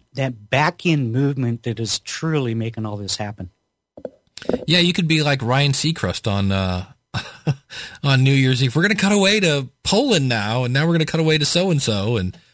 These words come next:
Speaker 2: that, of course, the, the more robust you get it, the more, you know, the more technology you gotta pull in, and the more, uh,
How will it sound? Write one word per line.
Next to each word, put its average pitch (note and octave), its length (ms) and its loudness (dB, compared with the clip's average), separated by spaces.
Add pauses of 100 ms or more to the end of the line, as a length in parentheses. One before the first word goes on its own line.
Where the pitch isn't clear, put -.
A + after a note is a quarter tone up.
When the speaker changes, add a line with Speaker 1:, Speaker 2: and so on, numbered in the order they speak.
(320)
Speaker 2:
that, C#3 180 0
of C#3+ 60 -4
course, G3 220 2
the, E3+ 160 2
the D3 200 0
more F#3 220 2
robust E3+ 440 0
you C#3 60 0
get C#3+ 180 2
it, C#3 180 -4
the B2 100 -2
more, C3 500 0 (500)
you C3 140 0
know, G2 320 0 (120)
the C3 60 -2
more C3+ 180 4
technology A#2+ 580 0
you A#2+ 60 2
gotta A2 140 0
pull A#2 280 -2
in, G#2+ 260 2
and G2+ 80 0
the G2 60 0
more, G#2+ 320 0
uh, F#2+ 340 -2